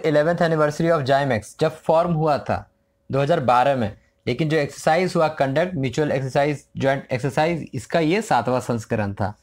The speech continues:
जाइमेक्स भारत और जापान के बीच का मैरीटाइम फोर्स एक्सरसाइज। तो ये था लास्ट के थ्री मंथ का मिलिट्री डिफेंस एक्सरसाइज, जिसमें भारत ने हिस्सा लिया था और कुछ डोमेस्टिक थे, कुछ इंटरनेशनल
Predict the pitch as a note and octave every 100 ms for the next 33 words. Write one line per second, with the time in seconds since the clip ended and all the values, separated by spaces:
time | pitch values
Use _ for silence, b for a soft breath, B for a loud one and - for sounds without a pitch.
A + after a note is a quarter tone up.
0 | _ _ _ - A#2 B2+ B2+ D#3 - A2+
1 | B2 C#3 D3 A#2+ B2 A#2+ B2+ A#2 B2 A#2+
2 | A2+ - E3+ G3+ - _ _ _ _ _
3 | _ _ _ _ _ _ - _ C#3 C#3
4 | C#3 D#3 F3 - C#3+ - A#2 A2 - G#2
5 | F#2 - - _ _ _ _ _ _ _
6 | _ _ _ _ _ _ _ _ _ _
7 | _ _ b b _ _ D#3 D#3 E3+ G3
8 | E3 G3 A3+ D3+ C#3+ D3+ - F3 E3 D#3+
9 | D3+ D3 C#3+ - F#3 G3 C#3+ - B2+ C3
10 | E3 C#3 C3+ D#3 - C#3 A#2+ C3+ C3+ C3
11 | D#3+ D3+ - - A#2+ C3+ A#2 A#2 C3+ C#3+
12 | C#3 C3+ C#3 C3+ C3+ C#3+ C3+ C#3+ C3 A#2+
13 | A#2 D3 C#3+ D#3+ D#3+ C#3+ C3+ - A#2+ B2+
14 | B2 D#3+